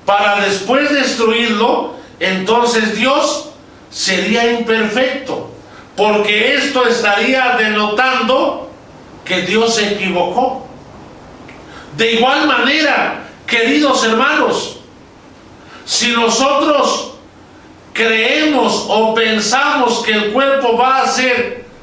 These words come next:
desintegrado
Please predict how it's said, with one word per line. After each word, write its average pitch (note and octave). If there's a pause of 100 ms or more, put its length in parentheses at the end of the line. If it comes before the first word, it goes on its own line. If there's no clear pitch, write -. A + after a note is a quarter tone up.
(540)
desintegrado C4